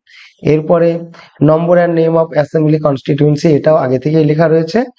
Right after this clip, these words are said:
যেমন আমার হলো সেভেন্টি থ্রি হরিয়ারপাড়া। তারপরে district লিখতে হবে, district আমাদের, মানে আপনার কোন district লিখবেন, আমি আমার district লিখে দিলাম মুর্শিদাবাদ। তারপরে, আহ, পরের page হলো index, এটা,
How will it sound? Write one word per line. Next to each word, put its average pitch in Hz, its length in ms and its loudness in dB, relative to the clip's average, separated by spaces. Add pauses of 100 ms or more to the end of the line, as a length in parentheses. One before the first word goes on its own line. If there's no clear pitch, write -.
(280)
যেমন 139 360 0
আমার 139 280 0
হলো 143 220 0
সেভেন্টি 127 400 0
থ্রি 139 200 0
হরিয়ারপাড়া। 131 600 0 (600)
তারপরে 156 320 2
district 156 380 -2
লিখতে 160 240 -2
হবে, 160 220 -2 (200)
district 147 460 -4
আমাদের, 135 340 0 (460)
মানে 143 120 2
আপনার 143 240 -2
কোন 151 140 -2
district 151 340 -4
লিখবেন, 151 320 0
আমি 139 200 0
আমার 135 180 0
district 131 360 -2
লিখে 135 140 0
দিলাম 127 200 0
মুর্শিদাবাদ। 131 500 -2 (500)
তারপরে, 165 400 0
আহ, 151 180 -2
পরের 156 380 0
page 156 200 0
হলো 151 100 2
index, 147 540 0 (320)
এটা, 139 220 0